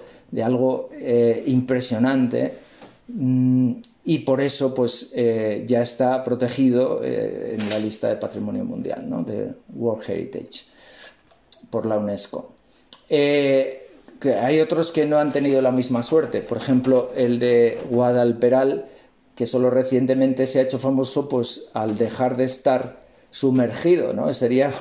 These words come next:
<laughs> un símbolo de la Atlántida, pero al revés,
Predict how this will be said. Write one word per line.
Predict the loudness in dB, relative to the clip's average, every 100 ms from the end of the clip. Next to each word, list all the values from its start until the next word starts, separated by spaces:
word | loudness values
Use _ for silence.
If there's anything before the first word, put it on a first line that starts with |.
| -6
<laughs> | -4
un | -4 -4
símbolo | -2 0 4 4
de | 4
la | 2
Atlántida, | 2 0 0 2 2 2
pero | 0
al | 0
revés, | 0 0 -2